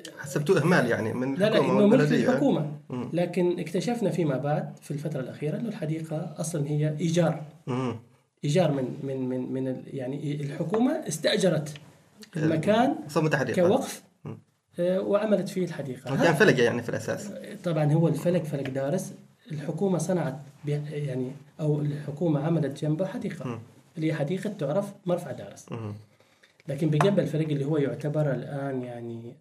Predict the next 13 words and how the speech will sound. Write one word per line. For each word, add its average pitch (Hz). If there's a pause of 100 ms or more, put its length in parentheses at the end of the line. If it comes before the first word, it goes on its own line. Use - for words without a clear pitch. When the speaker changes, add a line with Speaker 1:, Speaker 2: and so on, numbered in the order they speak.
(120)
Speaker 2:
أكثر 165
مزار 156
في، 131
في 131
نزوة 127 (400)
يتم 156
يعني 135
زيارته. 175
حتى - (120)
كثير 196
من 151 (480)
ضيوف 147
جلالته 156